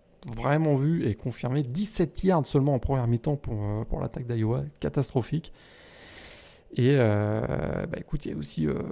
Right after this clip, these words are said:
beaucoup de turnovers, hein, trois turnovers forcés, euh, par la défense de, de, de, de Fis-, Wisconsin. Et ça a été un, ça a été un bon, un, vraiment un bon match, hein, de cette équipe de, de, des Badgers, euh, qui a été, euh, flamboyante en, en, en début de,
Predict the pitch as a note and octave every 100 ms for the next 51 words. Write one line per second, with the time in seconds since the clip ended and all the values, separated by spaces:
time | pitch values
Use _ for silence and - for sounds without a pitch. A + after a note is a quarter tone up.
0 | - E3+ _ _ - - D3 - C#3 B2
1 | A#2 D#3+ B2+ - - - B2+ A#2+ A#2 G#2+
2 | - - C3+ B2+ G#2+ G2+ C#3+ B2 G#2+ -
3 | B2 A#2 C3+ C3 C#3 C3+ C3+ A#2+ - -
4 | B2 A#2 B2 G#2+ C3 E3 - - - C#3+
5 | - - D3+ C#3+ - B2 - C#3+ A2+ -
6 | A2 C#3+ C3+ A2+ - A#2+ - - _ -
7 | - - G#2+ A#2+ D#3+ A2 C3 C3+ C3+ -
8 | B2+ A2 - B2 A2+ - C3+ C3+ D3 C#3
9 | C3+ C#3+ C3 A#2 A2 A2+ C#3 - - -
10 | - - - A2 G#2+ A2+ G2+ C3 C3 A2
11 | G#2 G2+ - C#3+ B2 C#3 C#3+ A2+ C3 A2
12 | - G#2+ A2+ A2+ C3+ A#2+ A2+